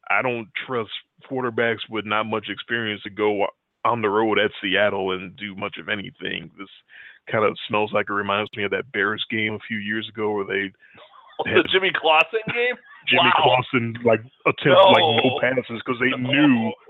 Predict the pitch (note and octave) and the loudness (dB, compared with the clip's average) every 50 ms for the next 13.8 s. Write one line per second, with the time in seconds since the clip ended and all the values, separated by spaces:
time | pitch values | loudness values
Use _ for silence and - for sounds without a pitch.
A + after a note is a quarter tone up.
0 | G#2+ - _ - D3+ - - - - - - - - - - B2+ A#2 A#2+ B2 A2+ | -20 -20 _ -12 -12 -12 -12 -12 -16 -16 -12 -8 -6 -4 -2 0 2 2 2 2
1 | A#2 A#2 A#2+ A2 G#2+ G#2 G#2 G#2+ B2 A#2+ F#2+ F2 F#2 - - - _ _ _ _ | 2 2 2 2 2 0 0 2 2 2 2 2 -2 -8 -16 -20 _ _ _ _
2 | _ _ _ _ _ _ _ - A#2 A2 G#2+ A2 G#2+ G#2 - F#2+ G2 A2+ B2 A2+ | _ _ _ _ _ _ _ -8 -8 -6 -6 -6 -6 -6 -2 -2 0 0 0 -2
3 | F#2+ F#2 - - G#2+ G#2 - - - G2+ F#2+ F#2 G#2+ G#2 G2+ G2 G2+ A2 A2 F#2 | -4 -6 -6 -6 -8 -6 -8 -6 -6 -6 -4 -2 -2 -2 -2 -2 -2 -4 -4 -6
4 | F2 - G2+ A2 A2 G2 G2 G2+ G2+ G#2 G#2 G#2 - G2+ G#2 A2+ - - G#2 G2 | -4 -2 -2 -2 -2 0 2 2 2 0 -2 -4 -10 -12 -12 -12 -12 -14 -14 -14
5 | G2+ G2+ - - - G#2+ G#2+ - - - - - _ _ - _ _ _ _ _ | -14 -14 -12 -12 -12 -12 -12 -16 -20 -20 -20 -20 _ _ -20 _ _ _ _ _
6 | _ _ - - A2+ A2+ G#2 G#2+ A2+ C3 C3+ C3 B2 B2+ B2 - - C#3+ C#3 B2 | _ _ -12 -8 -6 -6 -4 -2 0 2 2 2 2 0 -2 -2 -2 -4 -4 -2
7 | B2+ B2+ B2 B2 B2 A#2+ A#2+ B2+ C3+ C3+ - - A#2 A2 A2 A2 G#2+ A#2 - G2+ | 0 2 2 4 4 4 2 0 0 -4 -8 -8 -6 -6 -6 -6 -8 -10 -14 -14
8 | G2 - - C#3 C3 A#2 A2+ G#2+ G#2 A2 A#2 A#2+ A#2 A2+ G#2 G#2+ A2 A2 G#2+ - | -14 -12 -8 -6 -6 -6 -6 -6 -6 -6 -6 -6 -6 -4 -2 0 0 0 -2 -4
9 | G#2+ G#2 G2+ G2+ G2+ G#2 G2+ - - - G#2+ G#2 G#2 G2+ G2+ G2+ G2+ G2 F2+ E2+ | -8 -8 -6 -4 -6 -6 -6 -8 -10 -8 -6 -6 -6 -8 -8 -10 -10 -10 -10 -14
10 | _ - G#2+ G#2 G#2 G2+ G2+ G2+ G2 F#2+ F2+ E2+ E2+ F#2+ - _ _ _ _ _ | _ -14 -12 -10 -8 -6 -4 -2 -2 -2 -2 -2 -4 -6 -10 _ _ _ _ _
11 | _ _ - - B2+ C3 B2 A#2 A2+ - - A#2 G#2 G2+ G2 - - - C3+ C3 | _ _ -2 0 0 0 0 -2 -6 -6 -6 -6 -6 -6 -4 -2 0 2 2 2
12 | C3 B2+ - - G#2+ A2 A2+ A2 - A2+ G#2+ - - A2+ G#2+ G#2+ G#2+ G#2+ G2+ - | 2 0 -2 -2 0 0 0 -2 -4 -8 -10 -10 -10 -8 -8 -8 -10 -12 -14 -16
13 | _ _ _ _ - - - _ _ _ _ - C3 B2+ - | _ _ _ _ -20 -20 -20 _ _ _ _ -4 -2 -2 -4